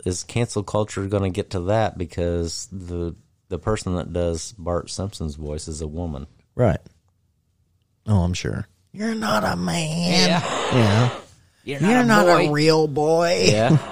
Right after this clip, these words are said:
Speaker 1: <laughs>
Speaker 2: Bunch of bullshit. Cancel culture needs to just go away. Um, they need to go away. Uh, wh-, what else needs to go away? Woke. The woke culture needs to go back,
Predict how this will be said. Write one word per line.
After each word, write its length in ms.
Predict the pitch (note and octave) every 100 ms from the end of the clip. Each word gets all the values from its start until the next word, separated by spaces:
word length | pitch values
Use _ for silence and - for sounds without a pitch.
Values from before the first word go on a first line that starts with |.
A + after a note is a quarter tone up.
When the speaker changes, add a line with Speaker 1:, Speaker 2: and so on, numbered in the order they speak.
| - - - - -
Speaker 1:
<laughs> 80 | E3+ - - _ _ _ _
Speaker 2:
Bunch 180 | E2 D#2
of 200 | D2+ B1
bullshit. 680 | D#2+ E2+ - F#2 F2+ F2+ -
Cancel 320 | C3+ D3+ C3+
culture 280 | B2+ A2 G2+
needs 240 | F#2+ F2
to 40 | -
just 220 | F2 -
go 120 | -
away. 480 | - - G1+ - G2+ A2 -
Um, 500 | F2 G2 F#2 E2+ - - -
they 120 | A#2+
need 180 | D3 C#3
to 60 |
go 200 | B2+ C3+ B2
away. 680 | A#2+ B2 B2 B2 B2+ B2+ -
Uh, 920 | F#2 F#2+ F#2+ F#2 F2+ F2+ F2+ F2+ F2+
wh-, 400 | F2 F#2+ G2+ -
what 200 | G2+ G#2+
else 200 | G2 F2+
needs 160 | F#2 F2+
to 60 |
go 120 | - F2
away? 220 | D#2+ F2
Woke. 480 | G2 A2+ B2 - - _ _ _
The 100 | G2
woke 380 | G2+ A#2 - -
culture 400 | A#2 B2 - A#2
needs 180 | A2+ G#2+
to 60 |
go 300 | G#2+ A2 G#2+
back, 420 | G#2 A2 A2+ -